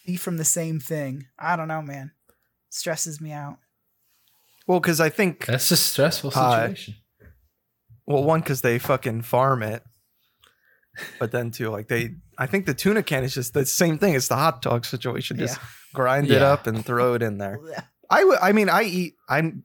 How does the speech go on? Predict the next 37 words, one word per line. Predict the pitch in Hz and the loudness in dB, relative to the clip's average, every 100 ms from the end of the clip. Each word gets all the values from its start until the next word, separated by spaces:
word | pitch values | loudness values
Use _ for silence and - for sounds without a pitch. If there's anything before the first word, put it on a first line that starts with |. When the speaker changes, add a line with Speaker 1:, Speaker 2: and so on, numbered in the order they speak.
| - | -2
Speaker 2:
I | 139 | 0
gotta | 139 131 | 2 2
be | 120 | 2
honest, | 107 113 | 0 -2
I | 113 117 123 | -2 -2 -2
eat | 127 117 | -6 -10
tuna | - 113 110 | -8 -6 -6
from | - 110 | -6 -8
a | |
can | - - - | -6 -6 -6
every | - | -6
once | - - | -6 -6
in | - | -6
a | |
while. | - - 139 _ _ _ | -6 -6 -8 _ _ _
Like, | - | -2
I | 139 | -2
throw | - 131 | 0 0
it | 117 | 0
on | 110 | -2
a | 110 | -4
sandwich. | 101 98 104 - - _ _ _ _ _ - | -6 -8 -10 -12 -16 _ _ _ _ _ -14
Speaker 1:
I, | 165 - _ _ _ _ | -14 -14 _ _ _ _
I, | 220 233 | -8 -6
you | 285 | 0
know, | 277 | 2
and | 262 | 2
when | 262 285 | 2 0
I | |
was, | 349 254 | -2 -4
when | 202 202 | -2 -2
I | |
was | 269 208 | -2 -2
a | |
kid, | 170 185 214 294 _ _ _ | -2 -4 -4 -6 _ _ _
like, | 190 185 | -4 -4
tuna, | - 214 214 208 208 208 202 202 | -6 -4 -4 -2 -2 -2 -2 -4